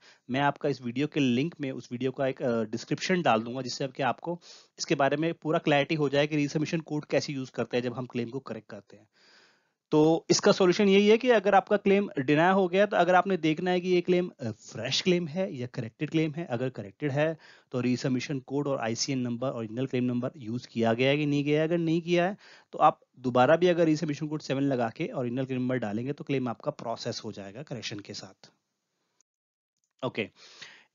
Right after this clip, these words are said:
एक सिनेरियो है, if a claim billed twice but originally performed only once। ओके, तो ऐसा भी हो सकता है, कई बार हमारे बिलर मिस्टेक कर देते हैं कि क्लेम एक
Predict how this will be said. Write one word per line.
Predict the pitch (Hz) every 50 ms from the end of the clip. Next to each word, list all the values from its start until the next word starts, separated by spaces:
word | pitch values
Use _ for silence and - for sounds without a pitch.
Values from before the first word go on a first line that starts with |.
| _ -
एक | 170 175 -
सिनेरियो | - 185 180 175 180 180 175
है, | 196 202 196 -
if | -
a | - 214
claim | - - 214 226 254 269 247 214
billed | 240 233 233 - _ 202
twice | 180 170 170 185 180 - - -
but | 160 147 180 185 - - -
originally | 156 151 165 170 165 202 202 208 220 180 175
performed | 160 143 - 165 165 165 180 - - -
only | 139 135 143 175 190 151 107 92 98
once। | 101 104 98 98 - - - _ -
ओके, | 123 - - 98 - _ _ _ _ _ _ _
तो | 196 - -
ऐसा | 190 185 - 240 240
भी | 247
हो | 262 220 220
सकता | 233 220 - - 233
है, | 226
कई | - 214 208
बार | 202 214 190
हमारे | 202 190 185 190 202 190
बिलर | 151 147 147 175 185
मिस्टेक | 180 175 160 - 175 170 -
कर | - 151 131
देते | 139 143 135 - 156
हैं | 156
कि | - - 180
क्लेम | - 190 165 165 180 -
एक | - 135 127